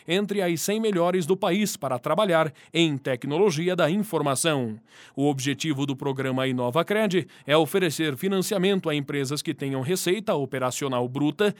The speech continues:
anual de até noventa milhões de reais. Os recursos devem ser aplicados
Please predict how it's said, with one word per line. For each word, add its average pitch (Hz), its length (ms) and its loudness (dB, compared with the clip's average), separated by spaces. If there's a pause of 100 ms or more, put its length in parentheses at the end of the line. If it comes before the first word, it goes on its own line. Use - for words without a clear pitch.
(140)
anual 180 480 4
de 170 140 0
até 156 260 -2
noventa 160 440 -2 (140)
milhões 170 520 0
de 139 100 -2
reais. 135 540 -2 (320)
Os 127 300 0
recursos 160 540 -4
devem 143 260 -2
ser 131 180 -6
aplicados 160 640 0